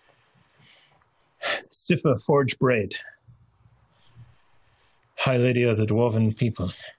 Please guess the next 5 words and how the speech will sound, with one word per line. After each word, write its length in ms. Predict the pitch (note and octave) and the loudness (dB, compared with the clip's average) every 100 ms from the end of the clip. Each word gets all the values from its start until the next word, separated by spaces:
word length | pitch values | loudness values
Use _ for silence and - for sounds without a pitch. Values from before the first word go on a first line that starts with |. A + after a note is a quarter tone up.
| _ _ _ _ _ _ _ _ - _ _ _ - - _ _ _ - - | _ _ _ _ _ _ _ _ -16 _ _ _ -20 -20 _ _ _ -6 2
Ura 260 | E3+ D#3+ | 4 4
Shadowstalker, 800 | C3+ - D3+ A#2+ - A#2 - A#2 - - _ - | 4 2 4 2 2 0 0 -6 -10 -20 _ -2
a 100 | C3 | 0
orc 420 | - D#3+ - - - - _ _ _ - - _ _ - - - | 4 4 2 -4 -12 -16 _ _ _ -20 -20 _ _ -18 -14 -8
chosen 720 | - C#3+ C3+ B2 B2+ G#2+ G2 | -2 2 2 2 2 0 -2